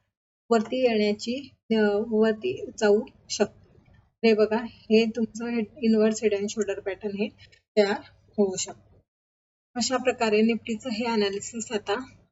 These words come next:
आपल्याला दिसत आहे. पुढचं आहे बँक निफ्टी. बँक निफ्टीच्या चार्टमध्ये आपण already बघा इथं ट्रेंड लाईन मारलेली आहे आणि इथं हा रेझिस्टन्स, रेझिस्टन्स, रेझिस्टन्स आणि काही,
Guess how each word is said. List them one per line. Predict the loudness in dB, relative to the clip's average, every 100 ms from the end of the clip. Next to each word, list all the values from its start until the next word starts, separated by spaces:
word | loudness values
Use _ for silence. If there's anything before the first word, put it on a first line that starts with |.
| _ _
आपल्याला | -12 -2 2 2 2 -10 -20 _ _ -6
दिसत | -4 0 0 -2
आहे. | -6 -10 -16 _ _ _ _ _
पुढचं | _ -2 0
आहे | 2 4
बँक | 4 4
निफ्टी. | 2 0 -2
बँक | 0 0 -2
निफ्टीच्या | -4 -8 -6 -4
चार्टमध्ये | -4 -4 -6 -4 -2
आपण | -2 -4
already | -2 -2 -2 -2
बघा | -4 -4
इथं | -6 -6 -8
ट्रेंड | -2 0 0
लाईन | -2 -2
मारलेली | -4 -2 0 2 0
आहे | 0 -2 -4 -6 -20 -20 _ _ -2
आणि | 0 2
इथं | 0 -2 -2 -2 -4 -8
हा | -4 -2 0
रेझिस्टन्स, | 0 -2 -4 -4 -4 -2
रेझिस्टन्स, | -2 -2 -6 -6 -2
रेझिस्टन्स | 0 0 -4 -6 -4 -4
आणि | -2 -4
काही, | -4 -4 -4